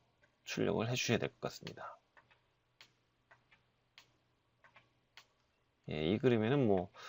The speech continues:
글자 들어가는 부분이 많지 않기 때문에, 예.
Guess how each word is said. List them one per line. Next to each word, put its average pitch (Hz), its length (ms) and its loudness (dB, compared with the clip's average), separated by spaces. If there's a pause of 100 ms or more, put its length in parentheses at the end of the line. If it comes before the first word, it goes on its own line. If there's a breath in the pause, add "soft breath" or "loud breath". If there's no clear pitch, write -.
(340 loud breath)
글자 117 240 2
들어가는 85 420 0
부분이 - 300 -2
많지 71 380 -4
않기 - 260 -10
때문에, 85 400 -6 (340)
예. - 60 -12